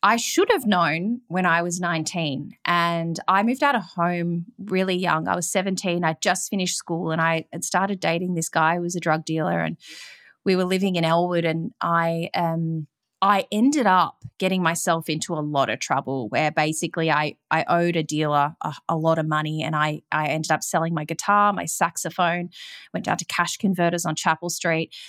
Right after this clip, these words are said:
That didn't get me enough money. So I ended up having to go to my parents. And at the time, m-, my dad wasn't in recovery yet, and we, we didn't know what to do. So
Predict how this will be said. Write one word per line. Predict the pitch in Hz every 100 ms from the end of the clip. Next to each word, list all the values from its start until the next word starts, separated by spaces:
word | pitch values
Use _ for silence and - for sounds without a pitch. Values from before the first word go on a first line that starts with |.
| _ -
That | 180 -
didn't | 185 165
get | 175
me | 170 170
enough | 165 156
money. | 165 165 170
So | -
I | 214
ended | 311
up | 294
having | 208 170 165
to |
go | -
to | 165
my | 156 -
parents. | 156 156 160 - - - 180 - - -
And | 180 175 170 175 170 _ _ _ _ _ _ _ 196
at | 196
the | 226
time, | - 208 190 170 165 -
m-, | - - -
my | - 180
dad | 180 180 185
wasn't | 175 180
in | 170
recovery | 165 - 160 160 165
yet, | 180 147 -
and | 170
we, | 196 214 226
we | 202 226
didn't | 254 208
know | 175 175 185 160 151 -
what | - - -
to | 175
do. | 180 196 131 -
So | - - 175 175